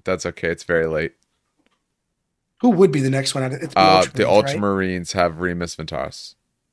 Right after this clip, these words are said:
Speaker 2: Oh, okay. I'll do him next.
Speaker 1: All right.
Speaker 2: He's cool.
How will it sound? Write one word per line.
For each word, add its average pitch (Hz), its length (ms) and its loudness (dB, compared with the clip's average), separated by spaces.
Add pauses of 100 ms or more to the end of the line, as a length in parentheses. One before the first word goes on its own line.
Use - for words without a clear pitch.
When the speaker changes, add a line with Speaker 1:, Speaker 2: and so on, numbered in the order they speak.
Speaker 2:
Oh, 214 1400 6
okay. 147 500 -6
I'll 170 120 2
do 156 140 2
him 139 180 -2
next. 127 460 -10 (500)
Speaker 1:
All 85 120 -2
right. 67 260 -6 (500)
Speaker 2:
He's 156 160 -4
cool. - 380 -14